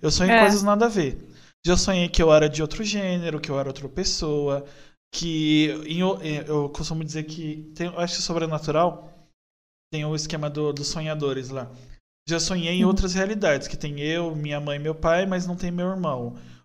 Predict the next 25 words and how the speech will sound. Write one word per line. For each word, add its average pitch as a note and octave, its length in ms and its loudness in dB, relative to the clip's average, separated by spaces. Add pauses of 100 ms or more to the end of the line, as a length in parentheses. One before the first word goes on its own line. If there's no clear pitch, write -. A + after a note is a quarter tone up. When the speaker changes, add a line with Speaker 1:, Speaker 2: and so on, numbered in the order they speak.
(160)
Speaker 1:
Ou, D3 220 4
é, C#3+ 160 4
ou D#3 120 2
tem D#3 280 0
eu, G3+ 400 4
minha E3+ 240 0
mãe, D#3 300 0
mas F3+ 240 -2
não F3+ 120 -4
tem F3+ 160 -4
meu F3+ 160 -4
pai. B2 460 -6 (580)
Ou D#3 220 2
tem F3+ 300 4
eu, F#3 240 6
mas F#3+ 220 4
não, F#3+ 240 0
eu F3+ 200 6
não A3+ 120 2
sou A#3 260 6
eu, D3 180 6
eu C#3+ 80 0
sou D#3+ 200 -2
minha E3+ 160 -2
irmã. D3 380 -2